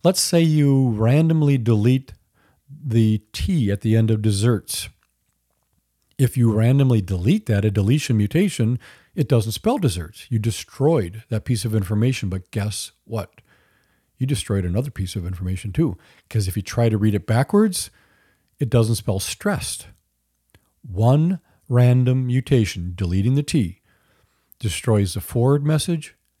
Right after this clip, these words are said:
and it dros-, destroys the backward message. But guess what? We don't see little words in our D N A that you can read forwards and backwards. If we did, that'd be kinda cool.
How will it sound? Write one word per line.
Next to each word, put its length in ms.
and 120
it 120
dros-, 320
destroys 560
the 60
backward 440
message. 540
But 120
guess 280
what? 220
We 180
don't 360
see 560
little 240
words 640
in 140
our 120
D 260
N 100
A 220
that 260
you 80
can 160
read 160
forwards 600
and 160
backwards. 500
If 140
we 80
did, 240
that'd 100
be 80
kinda 220
cool. 360